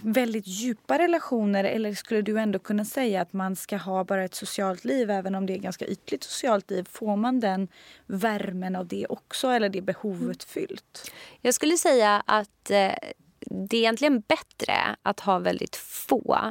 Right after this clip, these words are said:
Speaker 2: men nära relationer. Eh, det kan vara, alltså, har man en supervän <laughs> så kommer man jättelångt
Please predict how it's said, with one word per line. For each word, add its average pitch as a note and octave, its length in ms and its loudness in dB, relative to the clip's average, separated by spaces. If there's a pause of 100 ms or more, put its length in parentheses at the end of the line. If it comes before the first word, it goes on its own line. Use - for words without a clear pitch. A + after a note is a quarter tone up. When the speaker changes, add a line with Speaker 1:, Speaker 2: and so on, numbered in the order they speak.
(120)
Speaker 2:
men F#3+ 340 2
nära G#3+ 640 4 (220)
relationer. - 880 0 (460)
Eh, F#3 640 4 (240)
det A3 320 -2
kan D#4 100 6
vara, A#3+ 140 8
alltså, - 280 4
har B3+ 220 6
man C#4+ 260 4
en A3+ 340 4
supervän - 880 2
<laughs> - 40 -10
så - 160 2
kommer G3+ 380 0
man G3 320 2 (400)
jättelångt G#3 1000 2